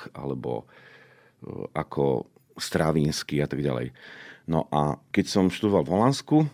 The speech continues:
tak presne tam mi padol z neba taký pedagóg, ktorý išiel s nami od dejín hudby s tým,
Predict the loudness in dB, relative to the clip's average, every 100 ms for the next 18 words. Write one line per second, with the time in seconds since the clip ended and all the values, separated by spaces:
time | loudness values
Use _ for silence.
0 | _ -6 -6 0 0 2 2 2 4 2
1 | 4 2 0 -10 -8 -10 -10 -4 0 0
2 | 0 0 0 2 -2 -2 -4 -2 0 2
3 | 4 4 4 2 -20 -20 -20 -20 _ 0
4 | 2 2 -2 0 -2 -2 -2 0 0 -2
5 | -4 -4 -4 -4 2 4 4 4 2 0
6 | -2 -4 -4 -2 2 2